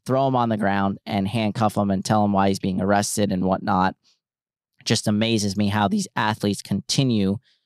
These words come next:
or former athletes continue, to get behind the wheel when they've been drinking. I would never drive a day in my life if I w-, was a millionaire and I was a professional athlete. I would have a professional driver. I would have a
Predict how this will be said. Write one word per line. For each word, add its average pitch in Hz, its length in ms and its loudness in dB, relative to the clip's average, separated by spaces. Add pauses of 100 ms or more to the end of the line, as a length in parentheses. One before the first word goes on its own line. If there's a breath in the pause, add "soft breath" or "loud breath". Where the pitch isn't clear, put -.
(140)
or - 120 0
former 113 340 0
athletes 101 380 0
continue, 120 460 0
to 107 80 -2
get 104 160 0
behind 104 320 0
the 98 40 2
wheel 104 300 2
when 98 140 2
they've 98 160 0
been 98 160 -2
drinking. 98 500 -2 (400 loud breath)
I 131 140 2
would 156 160 0
never 131 420 2
drive 113 460 0
a - 20 0
day 110 300 0
in 117 80 0
my 110 160 2
life 101 480 0 (320)
if 123 160 -2
I 107 100 4
w-, 107 160 -2 (400)
was 113 200 -2
a 110 40 2
millionaire 101 640 0 (140)
and 101 160 -2
I 101 100 2
was 98 140 -2
a 98 60 -4
professional 98 500 -2
athlete. 90 340 -4
I 123 160 -2
would 151 140 0
have 131 260 -2
a 113 80 -2
professional 135 600 -2
driver. 107 600 0 (580)
I 117 120 2
would 117 160 2
have 113 200 2
a 104 280 0